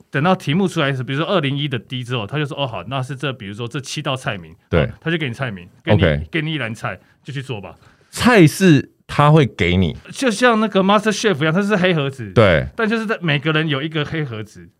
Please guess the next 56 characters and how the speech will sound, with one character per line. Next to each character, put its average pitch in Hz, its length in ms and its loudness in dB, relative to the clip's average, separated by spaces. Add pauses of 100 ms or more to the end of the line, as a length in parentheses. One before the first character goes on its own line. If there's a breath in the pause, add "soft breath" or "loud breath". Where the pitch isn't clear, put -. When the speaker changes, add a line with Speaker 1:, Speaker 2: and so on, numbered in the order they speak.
(160)
Speaker 2:
哦。 160 100 2
Speaker 1:
然 196 80 8
后 214 100 6
你 226 100 8
就 220 80 10
是 220 120 2
从 147 220 -4
里 123 100 -2
面 160 140 -2
去 147 120 -6
做 175 160 0
出 156 160 -4
你 123 120 -4
要 120 140 -6
的 98 80 -12
菜 98 240 -12
色。 - 140 -12
Speaker 2:
所 202 180 6
以， 143 160 6
好， 87 280 4
我 104 220 4
很 101 140 6
好 110 180 6
奇， 87 140 -2
像 160 200 4
我 104 100 6
们 78 140 4
平 98 180 6
常 80 180 4
是 90 120 0
考 53 280 -2
生， 67 260 -6
对 71 100 -2
不 69 60 0
对？ 69 80 2
Speaker 1:
是。 156 60 0
Speaker 2:
去 139 120 2
考 82 220 0
试 104 200 0
可 101 160 0
以 87 120 2
起 - 240 0
码 151 140 6
自 131 140 2
己 117 80 4
带 117 200 6
自 107 120 2
己 101 80 6
习 - 200 -4
惯 104 160 4
用 101 140 4
的 87 80 4
橡 95 180 2
皮 85 140 2
擦 85 240 0
跟 87 320 2